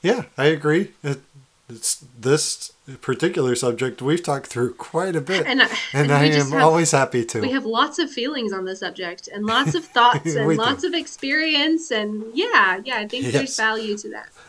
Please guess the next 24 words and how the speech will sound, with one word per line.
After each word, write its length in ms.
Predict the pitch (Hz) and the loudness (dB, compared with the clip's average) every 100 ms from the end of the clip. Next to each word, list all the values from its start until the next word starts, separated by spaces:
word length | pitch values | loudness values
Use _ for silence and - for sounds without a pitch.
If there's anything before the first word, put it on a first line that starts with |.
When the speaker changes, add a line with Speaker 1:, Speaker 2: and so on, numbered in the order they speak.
| _ _ _ _ _ _ _ _ _ _ | _ _ _ _ _ _ _ _ _ _
Speaker 1:
I 120 | 120 | -6
do 160 | 123 160 | 2 4
apologize 640 | 139 139 120 110 113 107 | 4 2 0 -2 -4 -6
for 340 | - 123 117 113 | -4 0 0 0
the 400 | 107 120 120 117 | 0 0 0 -2
three 300 | - 156 156 | -2 2 2
or 60 | |
four 180 | 147 156 | 6 4
times 280 | 151 165 151 | 4 0 4
you 60 | 156 | 4
asked 180 | 147 | 4
me 100 | 156 | 2
a 40 | 143 | 0
question 440 | 156 151 - 156 | 2 2 2 -2
and 120 | 131 | -2
I 120 | 127 127 | -4 -4
just 280 | 127 - | -4 -6
went 220 | 123 143 131 | -2 0 2
off 240 | 131 127 | 0 -2
and 240 | 123 120 120 | -4 -6 -2
didn't 280 | 131 123 | -2 -2
remember 400 | 117 117 127 120 | -6 -8 -8 -10
the, 180 | 113 120 | -10 -6
Speaker 2:
Oh, 160 | 117 220 | -4 -6